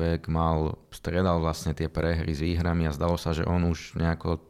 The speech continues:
nejako ten svoj vrchol do-, dosiahol, kdežto Vémola ešte stále hovoril, že on sa chce vrátiť do toho U F C a prebiehalo to tak, že Vek bol práve lepšie pripravený, niekoľkými tvrdými údermi ho rozhodil a ja si myslím, že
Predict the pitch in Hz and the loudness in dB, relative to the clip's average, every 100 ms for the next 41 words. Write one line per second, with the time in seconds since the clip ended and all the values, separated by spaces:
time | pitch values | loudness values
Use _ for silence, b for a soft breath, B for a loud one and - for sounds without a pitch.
0 | - 87 82 87 90 - 92 85 - 85 | -4 -2 0 0 0 0 0 0 0 0
1 | 80 85 85 85 92 - 92 98 92 87 | 0 0 0 0 0 2 2 2 2 0
2 | 90 - 87 87 92 87 85 - - 82 | -2 -2 0 2 2 2 0 -4 -4 2
3 | 87 82 87 87 87 78 82 78 - 80 | 2 2 2 2 2 0 0 -4 -2 0
4 | 78 76 85 82 85 80 82 85 - 92 | 0 0 -2 -2 0 0 2 0 -2 0
5 | 92 85 - - - - - 87 92 87 | 2 2 0 -6 -18 -12 -2 0 2 4
6 | 90 87 - 87 85 85 - 80 87 85 | 2 0 0 0 2 0 0 0 0 0
7 | 82 - 82 82 85 85 - 87 92 90 | -2 0 0 2 2 0 -2 -2 -2 0
8 | 90 87 90 90 82 b b b - 92 | 0 2 2 2 0 b b b -2 0
9 | 92 92 82 82 - 87 85 82 82 85 | 0 0 2 0 0 0 2 2 2 0
10 | 85 82 78 82 80 87 85 82 80 - | 0 0 -2 -2 0 0 2 2 0 0
11 | 87 - 87 85 | -2 0 0 0